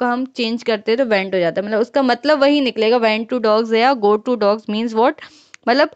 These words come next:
उसके जाने से क्या हो गया, वो बर्बाद हो गया, उसका बिजनेस क्या हो गया, बर्बाद हो गया। तो be ruined means बर्बाद हो जाना, ठीक है। Go to dogs means what? Be ruined। चलिए इसी के साथ हम आज की नेक्स्ट मीडियम,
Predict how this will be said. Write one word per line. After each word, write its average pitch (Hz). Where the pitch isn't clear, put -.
उसके 269
जाने 262
से 277
क्या 269
हो 254
गया, 277
वो 277
बर्बाद 208
हो 190
गया, 196
उसका 220
बिजनेस 226
क्या 240
हो 214
गया, 226
बर्बाद 175
हो 175
गया। 175
तो 196
be 269
ruined 220
means 285
बर्बाद 214
हो 208
जाना, 196
ठीक 277
है। 349
Go 226
to 247
dogs 240
means 233
what? 254
Be 247
ruined। 180
चलिए 220
इसी 226
के 220
साथ 214
हम 220
आज 202
की -
नेक्स्ट 202
मीडियम, 190